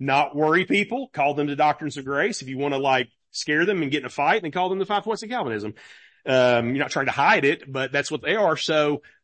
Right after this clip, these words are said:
uh, but we're gonna talk about those in the new year, probably have a, you know, uh, six or seven Sunday nights where we go through some of these things and talk about them,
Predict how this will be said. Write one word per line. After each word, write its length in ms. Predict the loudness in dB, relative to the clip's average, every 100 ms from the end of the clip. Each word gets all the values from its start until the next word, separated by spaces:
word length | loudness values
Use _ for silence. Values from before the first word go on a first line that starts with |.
| _ _ _ 0
uh, 180 | 0
but 80 | 4
we're 100 | 4
gonna 100 | 4
talk 200 | 4 4
about 160 | 4 2
those 260 | 2 2
in 60 | 0
the 60 | 0
new 80 | 2
year, 320 | 2 2 2
probably 240 | 2 0
have 160 | 0 2
a, 240 | 0 0
you 200 | -4 -4
know, 160 | -4 -4
uh, 360 | -6 -6 -6 -8 -10 -16 -20 -16
six 260 | -6 -4 -2
or 40 |
seven 260 | 2 2 4
Sunday 260 | 2 2
nights 380 | 4 4 2 0
where 100 | -4
we 140 | -2 -2
go 180 | -2
through 360 | -2 -2 -2 -2
some 180 | -4 -4
of 60 |
these 200 | -4 -4
things 380 | -4 -4 -4 -6
and 140 | -10 -4
talk 220 | -2 -2
about 280 | -6 -8 -8
them, 180 | -10